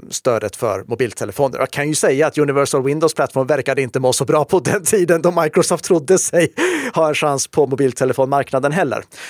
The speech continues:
Men oavsett vad, i Windows idag så finns det alltså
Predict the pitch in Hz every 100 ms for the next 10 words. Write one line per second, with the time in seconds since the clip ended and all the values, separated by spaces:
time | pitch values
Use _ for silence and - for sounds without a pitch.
0 | - 180 220 190 196 - 113 - _ _
1 | _ 226 233 226 - - 180 156 139 -
2 | 127 151 - - - 165 156 135 135 120
3 | 113 - 120 107